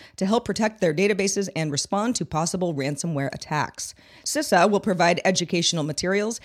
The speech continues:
penetration testing, and vulnerability scans, along with recommendations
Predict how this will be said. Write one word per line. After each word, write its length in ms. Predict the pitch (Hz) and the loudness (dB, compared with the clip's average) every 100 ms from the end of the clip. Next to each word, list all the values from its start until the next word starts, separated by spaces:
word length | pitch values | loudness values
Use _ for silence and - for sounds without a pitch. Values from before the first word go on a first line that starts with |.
| - | -14
penetration 560 | - 302 254 233 208 208 | 0 2 4 4 4 2
testing, 400 | 202 202 - 214 | 0 0 0 -2
and 220 | 175 170 | 0 0
vulnerability 680 | 185 202 180 165 170 170 160 | 2 2 4 2 2 2 2
scans, 480 | 151 - 269 262 269 | -2 0 2 4 2
along 260 | - 185 175 | 2 0 0
with 160 | 165 | 0
recommendations 760 | 143 170 190 165 147 - 160 156 | 0 0 0 0 0 0 -2 -6